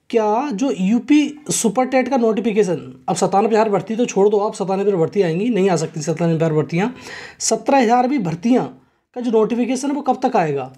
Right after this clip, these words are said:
देखो, अभी जो कैबिनेट की मीटिंग हुई है उसमें कोई भी चर्चा नहीं है भर्तियों के बारे में। और जब, अ, सरकारी कर्मचारियों से पूछा जाता है, पीएनपी सचिव से पूछा जाता है,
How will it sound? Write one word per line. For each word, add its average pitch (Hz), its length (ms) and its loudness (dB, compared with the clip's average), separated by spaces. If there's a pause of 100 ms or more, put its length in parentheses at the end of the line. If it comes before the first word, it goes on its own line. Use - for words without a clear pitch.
देखो, 233 220 2
अभी 190 320 0
जो 233 280 0
कैबिनेट 208 360 2
की 254 100 -2
मीटिंग 226 300 2
हुई 175 160 4
है 190 100 2
उसमें 254 380 -4
कोई 254 300 4
भी 214 240 4
चर्चा 233 360 0
नहीं 208 220 -2
है 262 260 -2
भर्तियों 175 360 2
के 190 100 0
बारे 156 220 0
में। 143 180 -6 (380)
और 220 180 2
जब, 233 420 0
अ, 214 200 2
सरकारी 214 400 -2
कर्मचारियों 214 440 0
से 240 120 -6
पूछा 226 260 -2
जाता 175 260 0
है, 202 140 2
पीएनपी 202 320 0
सचिव 196 240 -4
से 208 100 0
पूछा 180 200 0
जाता 165 260 0
है, 208 180 0